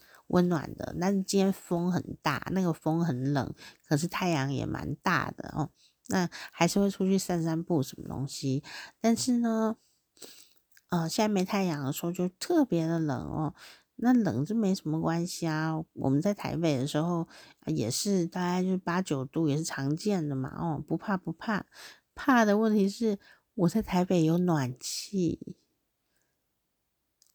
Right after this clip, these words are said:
我在台中没有，因为台中平常没那么冷，所以没有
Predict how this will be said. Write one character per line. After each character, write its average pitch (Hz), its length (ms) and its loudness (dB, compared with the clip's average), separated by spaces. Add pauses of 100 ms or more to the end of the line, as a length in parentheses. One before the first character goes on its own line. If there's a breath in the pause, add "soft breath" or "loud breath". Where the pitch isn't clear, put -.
(100)
我 185 160 2
在 240 100 4
台 226 180 2
中 247 220 4
没 220 300 2
有， 233 220 -2
因 208 100 0
为 240 80 0
台 - 160 -2
中 233 380 -2
平 226 260 -2
常 214 180 -2
没 208 140 -2
那 233 80 0
么 226 140 -2
冷， 160 340 -2
所 - 160 -2
以 226 40 2
没 208 140 2
有 190 400 -2